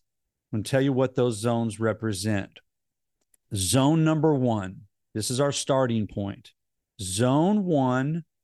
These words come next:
of cardio or aerobic exercise is going to get your heart rate to somewhere in the range of about fifty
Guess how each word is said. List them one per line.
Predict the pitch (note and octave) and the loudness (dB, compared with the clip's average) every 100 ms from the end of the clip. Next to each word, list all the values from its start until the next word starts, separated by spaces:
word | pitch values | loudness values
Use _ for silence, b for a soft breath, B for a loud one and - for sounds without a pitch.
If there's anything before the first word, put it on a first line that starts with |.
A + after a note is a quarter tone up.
| _ _ _ - | _ _ _ -2
of | A#2+ A2 - | 0 0 -4
cardio | - D3 C#3+ C#3+ C#3 C3+ C3+ D3 - | -6 0 0 0 -2 0 -2 -4 -4
or | A#2 A2+ | -4 -2
aerobic | A#2+ B2 B2 B2+ D#3 - | -2 0 0 -2 -4 -4
exercise | B2 - A#2 G#2 G#2+ G2+ G#2 A2+ - _ _ _ _ | -4 -4 -6 -2 0 0 -2 -4 -12 _ _ _ _
is | - G#2+ | -6 -2
going | A2 C3 F#3+ | 2 2 2
to | G3+ G3 | 0 -2
get | C3 D#3 D#3 | 0 0 0
your | B2+ C3 C3+ | 0 0 0
heart | A#2 C3 B2+ - | -2 -2 0 0
rate | A#2 A2+ A2+ - _ - | -2 -2 -2 -8 _ -14
to | - | -10
somewhere | A#2 - F3+ F#3+ G3+ | -6 -2 0 2 2
in | F#3+ | 2
the | D#3 | 2
range | C#3 C#3 C3+ A#2+ | 2 2 2 2
of | B2 | 0
about | A#2 A#2 - | 2 0 -2
fifty | - - D3+ D3 - D#3 D3+ D3+ | -12 -6 -4 -4 -4 -2 -2 -4